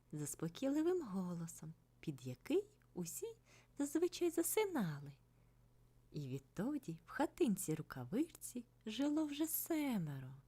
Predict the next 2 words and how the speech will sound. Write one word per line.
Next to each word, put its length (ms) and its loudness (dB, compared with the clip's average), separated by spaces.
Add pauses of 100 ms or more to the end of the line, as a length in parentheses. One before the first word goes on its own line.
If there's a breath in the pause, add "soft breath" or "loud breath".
(560)
Мишка-скрипушка, 1400 -2 (240)
жабка-скрикотушка, 1600 0